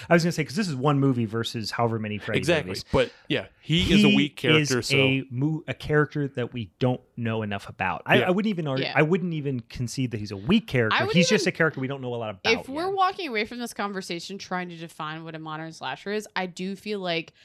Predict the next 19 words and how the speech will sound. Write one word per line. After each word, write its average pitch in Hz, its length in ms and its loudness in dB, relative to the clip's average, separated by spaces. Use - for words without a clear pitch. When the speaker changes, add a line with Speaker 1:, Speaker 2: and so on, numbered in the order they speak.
Speaker 3:
the 185 100 -4
one 170 180 -6
thing 190 140 -6
I 170 80 -2
take 170 260 -8
away, 165 560 -2
and 175 120 -8
even 175 300 -6
in, 180 140 -6
like, 160 200 -10
some 170 240 -6
of 165 40 -6
the 160 60 -4
choices 170 440 -6
we 190 100 -4
made, 208 260 0
Speaker 1:
Yeah. 160 60 -2
Speaker 3:
is 165 100 -8
that 156 280 -2